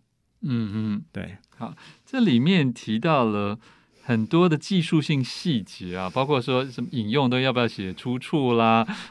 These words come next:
Speaker 1: 或者是什么东西要什么样的，因为今年台湾非常多学术论文的新闻啊，
Speaker 2: 对。
Speaker 1: 所以他的建议什么，他，他说甚至从课堂上听到东西的话，要不要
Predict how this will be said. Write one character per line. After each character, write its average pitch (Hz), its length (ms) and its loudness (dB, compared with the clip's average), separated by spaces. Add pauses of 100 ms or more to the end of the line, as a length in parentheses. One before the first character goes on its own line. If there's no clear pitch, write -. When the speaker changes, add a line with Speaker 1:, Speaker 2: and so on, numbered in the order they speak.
Speaker 1:
或 151 120 2
者 139 120 -2
是 139 100 -4
什 127 100 -8
么 107 140 0
东 135 240 4
西 135 300 0
要 135 340 6
什 - 160 -8
么 104 200 -2
样 120 300 2
的， 101 160 -2 (360)
因 196 140 2
为 202 60 6
今 208 160 4
年 143 140 6
台 139 140 2
湾 143 120 4
非 170 80 0
常 147 140 4
多 143 240 6
学 131 180 2
术 180 240 10
论 160 280 10
文 127 200 4
的 135 220 6 (180)
新 156 360 4
闻 104 340 0
啊， 120 100 4
Speaker 2:
对。 117 220 6 (260)
Speaker 1:
所 - 220 -2
以 175 260 4 (120)
他 196 260 6
的 156 300 4
建 160 260 4
议 143 80 2
什 117 100 -4
么， 98 160 -2
他， 202 220 -2
他 214 160 4
说 226 160 8
甚 226 180 4
至 214 140 4
从 175 180 2
课 226 220 4
堂 127 160 6
上 147 180 4
听 160 200 2
到 165 120 6
东 135 240 0
西 143 140 -8
的 139 80 -2
话， 131 100 0
要 131 140 0
不 123 80 -2
要 110 140 2